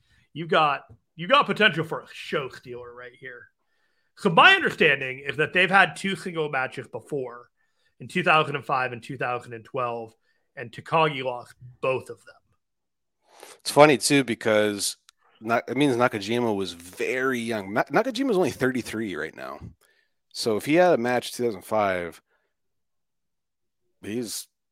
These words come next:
Speaker 1: I was
Speaker 2: probably
Speaker 1: seventeen years ago. He
Speaker 2: Yes.
Speaker 1: must have been sixteen.
Speaker 2: Yeah. Well, he, he made his, his appe-, his first appearance when he was thirteen. He made his first appearance in the ring. He, do you remember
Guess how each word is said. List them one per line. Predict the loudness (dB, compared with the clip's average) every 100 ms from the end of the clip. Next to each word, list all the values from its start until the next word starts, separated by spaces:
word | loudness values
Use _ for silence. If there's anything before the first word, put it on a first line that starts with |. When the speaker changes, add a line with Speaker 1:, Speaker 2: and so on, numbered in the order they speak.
| _ _ _ _ _ _ -16 0
Speaker 1:
I |
was | 2
Speaker 2:
probably | 2 0
Speaker 1:
seventeen | -2 -6 -4
years | -4 -4
ago. | -10 -18 -20 _ _ _ _ -6
He | 0
Speaker 2:
Yes. | 2
Speaker 1:
must | 0 -2
have | -6
been | -6
sixteen. | -12 -10 -12 -12 -18 _ _ _ _ _
Speaker 2:
Yeah. | -2 -2 -2 _ _ -20 -20 4
Well, | 6
he, | 6 4
he | 4
made | 6 8 8
his, | 6 2 -2 -8 _ _ _ -14
his | -6 -6 -6
appe-, | -8 -6 -4
his | -6
first | 2 4 4
appearance | -4 -4 0 2 0 -2
when | -4
he | -4
was | -4 -2
thirteen. | 0 0 -2 -8 -6 -8
He | -6 -2
made | 0
his | 0 0
first | -2 -2
appearance | -6 -2 0 0 -4
in |
the | -4
ring. | -2 -2 -4
He, | -6
do | -8 -12 _
you | -2
remember | 2 2 0 -4